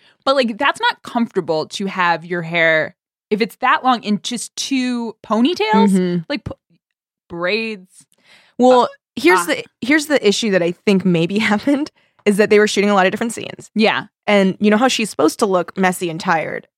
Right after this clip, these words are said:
Speaker 1: Yes,
Speaker 2: after
Speaker 1: later.
Speaker 2: the whole situation? I think it was, like, we, they needed to get some, like, pickups on some other scenes, and then they were like, "We don't have time to, like, polish her hair completely.
Speaker 1: Hmm.
Speaker 2: Let's just, like, gather it."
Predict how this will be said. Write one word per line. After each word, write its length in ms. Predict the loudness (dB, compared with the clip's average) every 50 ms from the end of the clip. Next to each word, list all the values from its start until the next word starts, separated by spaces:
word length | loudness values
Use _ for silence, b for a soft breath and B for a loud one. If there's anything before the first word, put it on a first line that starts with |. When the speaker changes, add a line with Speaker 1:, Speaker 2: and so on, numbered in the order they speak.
| _ _ _ _ _ _ _ -4
Speaker 1:
Yes, 180 | 0 2 2
Speaker 2:
after 320 | 2 2 0 -2 -2 0 0
Speaker 1:
later. 380 | 0 2 0 0 0 0 -2
Speaker 2:
the 80 | -4 -8 -6 -4
whole 140 | -2 -2
situation? 720 | -2 -4 -6 -4 -2 0 0 0 -2 -4 -6 -6 -8 -8 -10 _ _ _ _ _ _ _ _ _ _ _ _ -2
I 60 | -2 0
think 240 | 2 2 2 2
it 100 | 0 0
was, 160 | 0 -2 -2 0
like, 320 | 0 0 0 0 -4 -8 _ -4
we, 200 | -2 0 0 0
they 240 | 0 0 2 2
needed 160 | 4 2 2 0
to 60 | 0
get 240 | -2 -2 -2 -4 -4
some, 160 | -4 -4 -2
like, 180 | -4 -4 -6 -6
pickups 320 | -6 -6 -4 -4 -6 -6
on 100 | -6 -6 -6
some 140 | -6 -4
other 200 | -4 -2 -2 -4
scenes, 440 | -4 -2 -2 -2 0 -2 -2 -4 -6 -6
and 220 | -4 -4 -2 -2
then 120 | -2 -2
they 80 | -4 -2
were 120 | -2 -2
like, 200 | 0 -2 -2 -4 -4
"We 200 | -4 0 2 4
don't 120 | 4 4 4
have 120 | 2 0
time 280 | 0 0 0 2 2 2
to, 100 | 2 2
like, 200 | 2 0 -2 -2
polish 340 | 0 2 2 4 2 2 2
her 80 | 2 2
hair 180 | 4 2 2
completely. 540 | 2 2 0 0 0 0 0 2 0 0 0
Speaker 1:
Hmm. 60 | 0
Speaker 2:
Let's 180 | -2 -4 -4 -2
just, 200 | -2 -2 -2 0
like, 200 | -2 -2 -2 -2
gather 420 | 0 2 2 2 2 2 2 2
it." 300 | 2 2 0 0 -2 -6